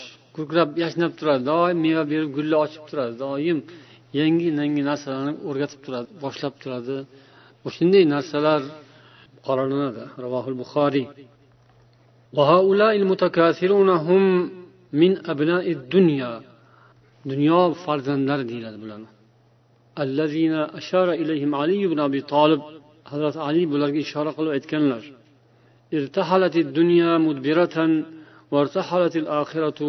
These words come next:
muqbila." Dunyo orqasini o'girib ketishga boshladi. Oxirat yuzi bilan kelishga boshladi. "Va likulli wahidatin minhuma banun." Bu har ikkisining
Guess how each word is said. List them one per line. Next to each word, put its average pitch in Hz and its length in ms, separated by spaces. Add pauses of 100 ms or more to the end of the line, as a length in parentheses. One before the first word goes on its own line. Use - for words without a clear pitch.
muqbila." 151 480 (960)
Dunyo 147 360 (120)
orqasini 160 500
o'girib 143 340
ketishga 147 380
boshladi. 139 460 (800)
Oxirat 165 520 (420)
yuzi 160 460
bilan 160 320
kelishga 156 480
boshladi. 139 500 (920)
"Va 143 80
likulli 170 400
wahidatin 156 640
minhuma 147 500 (180)
banun." 151 500 (720)
Bu 165 100
har 180 220
ikkisining 165 540